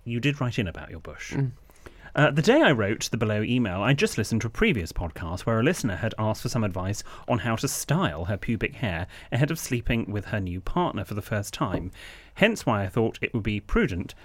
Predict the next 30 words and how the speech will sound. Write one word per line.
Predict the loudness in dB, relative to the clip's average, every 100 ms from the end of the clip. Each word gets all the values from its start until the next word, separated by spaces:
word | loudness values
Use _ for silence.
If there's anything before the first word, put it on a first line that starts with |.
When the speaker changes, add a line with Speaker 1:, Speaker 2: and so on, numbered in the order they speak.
| -8
Speaker 1:
to | 0
mention | 0 0 -4 -4
my | -4 -6
intentions. | -6 -4 -4 -4 -6 -6 -8 -10 -14 -20 -20 -18 -18 -12
Since | 2 2 6
I | 4
find | 4 2 2
myself | 2 2 0
writing | 0 0 0
this | -2 -2
email, | 0 2 0 -4 -6 -4
I | 0
thought | 2 2
I | 2
should | 0
give | -4 -4
you | -2
an |
update, | -2 -2 -2 -2 -4 -4
as | -2 0
a | 2
month | 0 0
has | -4 -2
now | -6
passed | -2 0 0 -2
since | -4 -2
I | 0
wrote | 0 0
to | -4
you. | -6 -8